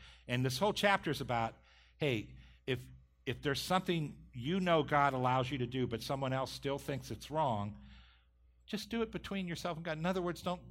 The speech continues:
don't go blabbing everybody that you're doing it, is always saying. So you're just being cautious of people's conscience. I trust I made some sense today.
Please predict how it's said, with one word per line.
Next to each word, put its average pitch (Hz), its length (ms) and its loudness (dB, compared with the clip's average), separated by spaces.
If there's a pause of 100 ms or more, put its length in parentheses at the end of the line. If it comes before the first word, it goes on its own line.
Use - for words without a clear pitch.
don't 156 180 0
go 160 100 2
blabbing 117 520 0
everybody 110 500 -2
that 107 220 -6
you're 117 100 -6
doing 117 300 -4
it, 104 120 -4
is 107 140 -4
always 117 260 -2
saying. 110 300 -6
So 131 180 -4 (280)
you're 165 80 -2
just 165 240 -2
being 143 280 0 (120)
cautious 151 560 -2
of 117 200 -10
people's - 480 -10 (360)
conscience. 113 400 -4
I 165 80 2
trust - 320 -2
I 220 80 2
made 208 200 -4
some 165 160 -10
sense 208 320 -12
today. 214 320 -12